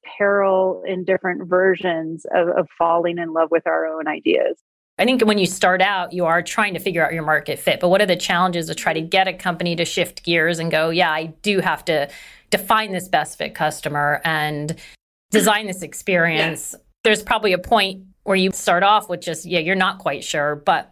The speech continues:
Speaker 2: as you mature, you need to develop more rigor. Is there a challenge in making that transition? And I would assume you might be brought in to help
Speaker 1: Oh.
Speaker 2: companies make that transition.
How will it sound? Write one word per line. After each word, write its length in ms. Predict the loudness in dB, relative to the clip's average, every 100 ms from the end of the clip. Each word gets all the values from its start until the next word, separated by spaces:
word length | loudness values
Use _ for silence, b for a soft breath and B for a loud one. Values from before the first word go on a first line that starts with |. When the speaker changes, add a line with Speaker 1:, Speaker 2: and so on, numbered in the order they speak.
| _ -4
Speaker 2:
as 160 | -2
you 100 | -4
mature, 680 | -6 -6 0 4 4 2 -2
you 160 | -4 0
need 240 | 2 0
to 80 | 0
develop 680 | 0 2 2 2 0 -6 -8
more 240 | 2 2 4
rigor. 540 | 2 2 2 2 0 -6 _ _ -2
Is 160 | 0 2
there 140 | 0
a 80 | 0
challenge 420 | -2 -2 0 -2
in 140 | -2 -2
making 300 | -2 -2 -2
that 180 | -2
transition? 520 | -4 -4 -2 -2 -2 0
And 120 | 0
I 40 |
would 80 | 0
assume 320 | 0 2 2
you 80 | 4
might 200 | 2 0
be 80 | 0
brought 240 | 2 2
in 120 | 0 -2
to 60 |
help 300 | 0 2 0
Speaker 1:
Oh. 40 | 0
Speaker 2:
companies 460 | -4 -4 -8 -6
make 180 | -4 -2
that 180 | -2 -2
transition. 720 | -2 -2 -2 -4 -4 -6 -8